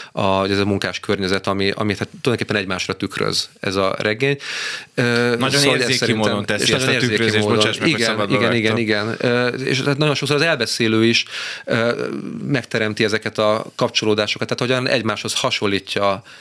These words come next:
Speaker 1: időnként őket, tehát hogyan mondjuk a, ahogy a, a, a munkás, nem, nem tudom, ö, háznak, vagy hát, hogy bérháznak a közösségét ábrázolja, akkor időnként az elbeszélő, ö, ez egy-egy hasonlat, vagy egy-egy ilyen összehasonlítás, ö, mentén valahogyan rátükrözi a,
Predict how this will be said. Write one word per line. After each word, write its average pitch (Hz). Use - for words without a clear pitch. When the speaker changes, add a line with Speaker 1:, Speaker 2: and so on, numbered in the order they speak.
Speaker 1:
időnként 101
őket, 101
tehát -
hogyan 107
mondjuk 107
a, 107
ahogy 107
a, 107
a, 110
a 107
munkás, 107
nem, 110
nem 107
tudom, 107
ö, 104
háznak, 104
vagy 95
hát, 95
hogy 101
bérháznak 98
a 101
közösségét 104
ábrázolja, 139
akkor 143
időnként 107
az 104
elbeszélő, 107
ö, 107
ez 104
egy-egy 104
hasonlat, 104
vagy 101
egy-egy 101
ilyen 101
összehasonlítás, 98
ö, 101
mentén 113
valahogyan 110
rátükrözi 98
a, 101